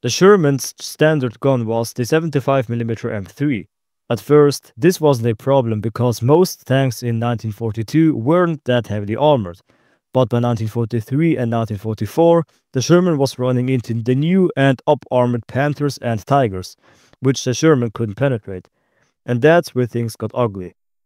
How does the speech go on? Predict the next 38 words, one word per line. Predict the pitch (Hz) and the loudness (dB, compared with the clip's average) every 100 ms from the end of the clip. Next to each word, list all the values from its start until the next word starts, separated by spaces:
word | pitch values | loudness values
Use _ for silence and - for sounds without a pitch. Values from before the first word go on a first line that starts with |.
| _ - | _ -4
The | |
German | 117 160 185 170 135 | 2 2 4 2 0
Panther | 139 139 131 131 | 0 2 2 0
seventy-five | - 135 127 120 127 123 117 | 0 0 0 0 0 0 0
millimeter | 117 113 - 113 | -2 -2 -4 -2
K | 151 165 | 0 2
W | 156 123 117 | 2 0 -2
K | - 120 | -2 -2
forty-two | - 120 110 - 117 | -2 -6 -6 -8 -8
gun | 101 135 131 120 | 0 0 0 -4
could | - 117 | -6 0
hit, | 165 165 - - | 2 0 -2 -6
penetrate, | 135 135 120 135 127 | -2 -2 0 -2 0
and | - 143 117 | 0 0 0
kill | - 185 165 | 2 2 2
a | 120 | -2
Sherman | - 117 117 | -4 -6 -6
from | 127 131 127 | -4 -4 0
over | 143 127 | 0 0
one | 135 165 170 | 2 2 2
thousand | 123 127 117 | 0 0 -2
five | 113 113 | -4 -4
hundred | 117 117 104 | -4 -8 -6
meters | 107 117 104 | -8 -8 -4
away. | 147 160 101 - _ _ _ _ _ - | 2 2 2 -4 _ _ _ _ _ -6
The | |
Tiger's | 123 151 147 139 139 | 0 0 0 -2 -2
eighty-eight | 127 139 160 185 117 | -2 2 2 2 0
millimeter | 113 110 110 - 110 | -4 -4 -6 -8 -10
could | - 135 - | -4 -6 -2
do | 127 147 | 0 2
the | 127 | 0
same | 117 147 147 135 | -2 -2 -2 -2
at | 117 | -6
even | 127 117 110 | -6 -6 -4
greater | 135 165 127 | 0 2 0
distances. | 104 98 - 98 101 92 - _ _ _ - | -6 -8 -10 -12 -12 -14 -18 _ _ _ -2
Meanwhile, | 151 185 120 117 113 | 2 2 2 0 0